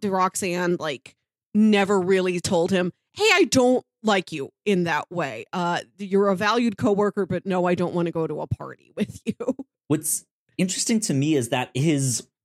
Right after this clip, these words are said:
Speaker 2: origin as a villain is almost, like, it, it is still a hundred percent co-, comic booky, right?
Speaker 1: Mm-hmm, mm-hmm.
Speaker 2: But it also isn't. Like, it's, it's also kind of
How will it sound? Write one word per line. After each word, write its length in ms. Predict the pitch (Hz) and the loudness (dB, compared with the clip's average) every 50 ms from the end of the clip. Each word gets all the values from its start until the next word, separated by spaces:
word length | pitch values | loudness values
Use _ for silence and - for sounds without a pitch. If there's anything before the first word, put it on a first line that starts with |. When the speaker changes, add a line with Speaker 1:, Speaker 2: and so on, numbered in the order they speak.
| _ _ | _ _
Speaker 2:
origin 480 | 139 135 151 185 190 160 165 202 190 175 | 0 2 2 2 0 0 0 -2 -2 0
as 300 | - 117 127 131 123 127 | 0 0 -2 0 0 0
a 60 | 120 | -2
villain 720 | 98 87 - - 131 113 110 117 120 123 117 110 104 107 - | -2 -6 -12 -4 0 0 2 2 2 0 0 0 0 -2 0
is 220 | - 117 113 110 - | 0 0 0 0 -2
almost, 840 | - - 110 120 131 143 135 127 127 120 - - - - - - _ _ _ _ _ _ _ _ - | -2 -2 -2 -2 0 0 0 0 0 0 -2 -6 -8 -8 -10 -12 _ _ _ _ _ _ _ _ -4
like, 200 | - 135 - - | -4 -4 -6 -2
it, 220 | - 160 151 151 - _ _ _ _ - | -2 -2 -2 -2 -6 _ _ _ _ 0
it 200 | 160 147 147 - | 0 0 2 2
is 460 | 143 185 220 214 202 180 - - - - | 2 2 2 0 -2 -2 -4 -6 -6 -8
still 560 | - - - 151 147 151 143 131 127 113 - - | -4 -2 0 0 0 0 -2 -2 -4 -6 -4 -2
a 120 | 110 107 | -2 -2
hundred 500 | 104 - 151 165 160 143 143 120 95 90 - _ _ _ _ _ - - - - - - - | -2 -2 -4 -2 0 -2 -2 -2 -2 -8 -12 _ _ _ _ _ -8 -8 -8 -8 -14 -16 -12
percent 540 | - - - 135 104 - - 127 113 98 - _ - | -6 -4 -2 -2 -2 -2 -2 -2 -2 -2 -6 _ -10
co-, 240 | - - - - | -8 -8 -8 -10
comic 400 | - - - 95 92 113 127 127 - | -8 -6 -4 -2 0 0 0 -2 -2
booky, 800 | 127 120 107 101 107 104 117 135 143 139 - 160 160 165 175 - _ _ _ _ _ _ _ _ _ _ _ _ | -2 -2 -2 -2 0 0 0 0 0 -2 -4 -2 -2 -2 -4 -6 _ _ _ _ _ _ _ _ _ _ _ _
right? 240 | - 135 151 170 - | -2 0 0 0 2
Speaker 1:
Mm-hmm, 460 | 254 320 330 311 247 190 147 - - | 4 4 4 4 4 0 -2 0 0
mm-hmm. 280 | 226 285 262 175 - - | 2 2 2 2 0 -2
Speaker 2:
But 160 | 147 160 160 | 0 0 0
it 80 | - - | 0 -2
also 440 | - 151 180 - - 185 147 - - _ _ _ _ - - _ | -4 -4 -4 0 0 0 0 -2 -6 _ _ _ _ -20 -6 _
isn't. 460 | - 135 131 131 135 175 202 208 - | 0 0 2 2 0 -2 -2 0 0
Like, 220 | 139 139 131 - 147 | -2 -2 0 0 -2
it's, 220 | 147 139 - - - | -4 -2 -4 -4 -2
it's 200 | 151 147 135 - | -2 -4 -4 -2
also 280 | - 147 156 - 190 165 | -4 -4 -2 0 -2 -2
kind 440 | - - - - 135 135 143 151 175 | -2 -6 -4 -2 -2 0 2 2 0
of 280 | 165 147 143 135 131 | 0 0 -2 -4 -6